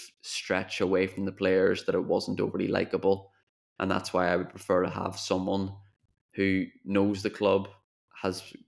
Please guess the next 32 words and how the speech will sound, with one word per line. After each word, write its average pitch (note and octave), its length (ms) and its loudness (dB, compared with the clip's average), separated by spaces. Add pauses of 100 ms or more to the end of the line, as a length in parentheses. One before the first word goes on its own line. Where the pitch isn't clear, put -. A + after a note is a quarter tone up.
(340)
got F#2+ 300 -2
positive F#2 400 -2
reviews F#2 500 0
in F#2+ 80 -6
terms G2 260 -4
of F2+ 120 -8
personality F#2+ 680 0
and F#2+ 80 -2
him F#2+ 160 -2
as F#2+ 160 -6
a F#2 60 -8
person, G#2+ 480 -4 (420)
and F#2+ 140 0
has F#2 160 -2
continued G2 560 -2
to G2+ 100 -14
touch - 240 -4
upon F#2 240 -4
his G2 180 -2
love F#2 200 0
for F#2+ 60 2
the G2 100 -2
club F#2+ 200 4
even F#2+ 220 0
during F#2+ 260 -2
his G2 120 -4
playing F#2 340 0
days, G2 320 2
you F#2 80 -4
know, F#2+ 120 -2
sort F#2+ 200 0
of F#2+ 100 -2